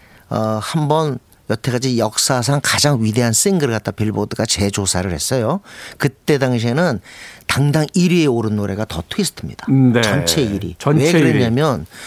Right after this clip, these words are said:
Speaker 1: 이 노래는 육십 년에 일 위를 차지했는데 일 년 뒤에 다시 트위스트 열풍이 그대로 되면서 또 일 위에 올랐어요.
Speaker 2: 아.
Speaker 1: 이건 역사상 없습니다. 한 번 일 위 안 차지한 노래가 다음 해에 또 일 위,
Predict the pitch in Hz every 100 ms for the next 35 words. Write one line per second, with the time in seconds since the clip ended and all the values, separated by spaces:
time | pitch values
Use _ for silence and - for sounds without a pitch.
0 | - 143 160 131 127 143 143 - - -
1 | 143 - 175 156 147 135 113 120 110 123
2 | 107 101 101 110 110 180 202 180 151 123
3 | 117 107 - - 180 175 - - - 226
4 | 196 - 160 117 101 120 113 - 151 143
5 | - - - 107 98 - - 330 339 208
6 | 147 104 82 - - - 113 104 95 90
7 | 87 160 180 117 - 117 127 123 131 -
8 | 107 76 85 - - - 214 202 165 131
9 | 139 143 127 143 127 120 104 92 135 110
10 | - - - - - - 135 151 135 135
11 | 254 240 147 131 113